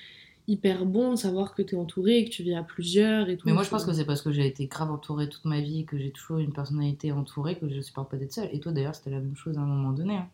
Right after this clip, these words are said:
Speaker 1: Mm, mm.
Speaker 2: T'étais tellement entourée que être seule, enfin, le confinement, euh,
Speaker 1: Ça a été
Speaker 2: après, on n'a
Speaker 1: très
Speaker 2: pas le
Speaker 1: dur.
Speaker 2: même rapport, tu vois. Ça dépend quelle solitude, tu vois. Mais on
Speaker 1: Ouais.
Speaker 2: en parlera une autre fois.
Speaker 1: Mm,
Speaker 2: Mais,
Speaker 1: mm.
Speaker 2: euh, c'est un très, très bon sujet. Parce qu'on a,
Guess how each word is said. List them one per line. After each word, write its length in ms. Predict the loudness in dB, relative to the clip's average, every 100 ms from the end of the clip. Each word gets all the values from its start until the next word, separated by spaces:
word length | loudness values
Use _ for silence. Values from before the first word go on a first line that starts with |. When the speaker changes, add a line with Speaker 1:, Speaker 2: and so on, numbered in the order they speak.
| -2
Speaker 1:
Mm, 60 | 0 0
mm. 100 | -4 -4
Speaker 2:
T'étais 260 | -4 -2
tellement 580 | 0 2 4 4 4 4
entourée 580 | 0 -2 -2 0 0 0
que 240 | -2 0 2
être 140 | 0 -2
seule, 320 | -2 -2 -2
enfin, 240 | -2 0 0
le 80 |
confinement, 520 | 0 -4 -2 0 2 2
euh, 20 | 0 -6 _ _ _ _ _ _ _ _ _ -20 _ -10
Speaker 1:
Ça 60 | -2
a 20 |
été 80 | 2
Speaker 2:
après, 160 | 6 6
on 20 |
n'a 60 | 8
Speaker 1:
très 80 | 6
Speaker 2:
pas 80 | 6
le 60 |
Speaker 1:
dur. 80 | 6
Speaker 2:
même 60 | 6
rapport, 380 | 6 4 -2 -2
tu 100 | -6
vois. 80 | -2
Ça 120 | 0
dépend 220 | 2 2
quelle 180 | 2 2
solitude, 440 | 2 0 -2 -12 -18
tu 180 | -8 -6
vois. 120 | -2
Mais 100 | 0
on 100 | 2
Speaker 1:
Ouais. 60 | 2
Speaker 2:
en 80 | 2
parlera 460 | 2 4 4 4
une 100 | 2
autre 160 | 0 -2
fois. 220 | -8 -8 0
Speaker 1:
Mm, 80 | 2
Speaker 2:
Mais, 60 |
Speaker 1:
mm. 120 | 4
Speaker 2:
euh, 80 | 2 0 -12 _
c'est 180 | -6 -2
un 80 | -2
très, 200 | -2 -4
très 160 | 0
bon 120 | 0 0
sujet. 380 | -2 -4 -6 -10 _ _ _ _
Parce 120 | -4 0
qu'on 140 |
a, 80 | 2